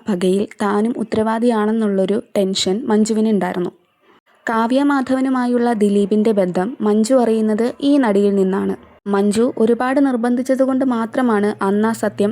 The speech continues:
നടി തുറന്നു പറഞ്ഞത്. അത് കാരണം പിന്നീട് അവർക്ക് കരിയർ ഉൾപ്പെടെ പലതും നഷ്ടമായി. അന്ന് മുതൽ അതിജീവിതയ്ക്കൊപ്പം ധൈര്യം പകർന്ന് ഒരു സഹോദരിയെ പോലെ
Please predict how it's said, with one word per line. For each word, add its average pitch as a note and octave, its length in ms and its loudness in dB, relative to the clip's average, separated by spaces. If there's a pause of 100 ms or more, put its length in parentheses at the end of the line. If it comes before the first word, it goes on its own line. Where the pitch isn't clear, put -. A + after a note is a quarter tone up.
(100)
നടി G#3 220 2
തുറന്നു G3 320 2
പറഞ്ഞത്. F#3 420 -4 (600)
അത് G#3 200 -2
കാരണം G3+ 480 0
പിന്നീട് C4 400 0
അവർക്ക് B3+ 320 0
കരിയർ A3+ 400 0
ഉൾപ്പെടെ G3 360 0 (180)
പലതും G#3 360 0
നഷ്ടമായി. F3+ 540 -2 (640)
അന്ന് G#3 260 0
മുതൽ G3+ 300 2 (140)
അതിജീവിതയ്ക്കൊപ്പം B3 920 -2 (180)
ധൈര്യം A3 360 -2
പകർന്ന് G#3+ 360 -2 (100)
ഒരു G#3 180 -2
സഹോദരിയെ G3+ 580 -2
പോലെ G#3 280 -2